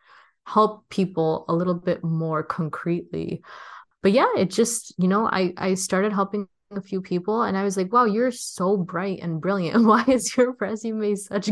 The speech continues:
garbage? Like, it, none of what you're saying is really coming through." And the way people would talk to me about their stories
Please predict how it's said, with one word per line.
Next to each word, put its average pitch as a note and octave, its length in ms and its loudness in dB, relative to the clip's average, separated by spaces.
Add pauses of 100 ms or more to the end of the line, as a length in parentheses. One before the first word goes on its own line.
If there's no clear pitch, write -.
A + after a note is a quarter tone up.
(140)
garbage? F#3+ 640 2
Like, G#3+ 260 -4
it, G#3+ 140 -2 (260)
none G3 500 -2
of A#3+ 140 2
what G#3 200 6
you're G#3 180 2
saying G#3 400 0
is F3 180 -2
really F#3+ 400 -4
coming E3+ 400 -8
through." F#3+ 440 2 (580)
And G#3+ 160 -2
the A3+ 80 0
way B3 200 2
people A#3 300 0
would A3+ 120 2
talk F#3 300 0
to G3+ 80 -8
me F3+ 100 0
about E3 220 2
their E3 120 0
stories E3+ 440 -2